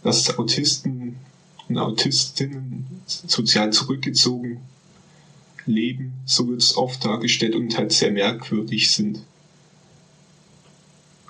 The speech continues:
Obwohl sie eigentlich versuchen und auch starke soziale Verbindungen herstellen können. Aber leider wird das immer noch nicht gut dargestellt.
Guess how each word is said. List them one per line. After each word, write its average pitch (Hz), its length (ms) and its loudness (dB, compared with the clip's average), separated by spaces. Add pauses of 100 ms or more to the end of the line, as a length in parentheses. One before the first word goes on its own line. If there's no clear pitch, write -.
(140)
Obwohl 131 440 0
sie 110 220 4
eigentlich 104 480 0
versuchen 107 640 0 (360)
und 123 280 -2
auch 104 300 0
starke 117 400 2
soziale 110 460 4
Verbindungen 113 440 0
herstellen 104 460 2
können. - 720 -4 (1040)
Aber 107 180 0
leider 117 380 2
wird 117 160 -2
das 110 160 6
immer 120 200 2
noch 107 520 -2 (760)
nicht - 480 2
gut 143 220 0
dargestellt. 117 960 4